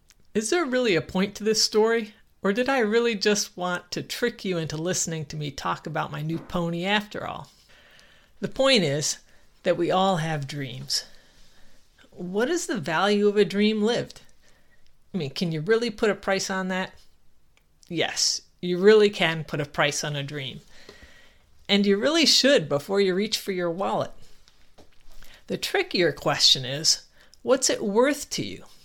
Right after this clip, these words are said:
And what do you have to give up for the chance to pursue that dream? The higher the cost, the more carefully you should consider it. Maybe now's not the right time.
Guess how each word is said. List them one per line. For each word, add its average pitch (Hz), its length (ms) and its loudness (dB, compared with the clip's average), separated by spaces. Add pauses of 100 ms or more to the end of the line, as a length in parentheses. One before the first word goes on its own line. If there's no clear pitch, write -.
(440)
And 202 200 -2
what 254 180 4
do 269 80 0
you 254 100 2
have 240 240 -2
to 240 100 0
give 214 320 0
up - 240 2
for - 160 -10
the 160 120 -6
chance 190 520 -2
to - 120 -8
pursue 180 580 2
that 139 260 -8
dream? 127 360 -12 (1080)
The 147 80 -4
higher 165 320 0
the 135 100 -2
cost, 247 680 -2 (480)
the 190 60 -10
more 214 200 -4
carefully 220 680 0
you 175 120 0
should 170 260 -10
consider 175 500 -2
it. - 160 -12 (960)
Maybe 208 260 0
now's 214 360 2
not 208 200 0
the 214 80 -4
right 208 240 0
time. 156 400 -2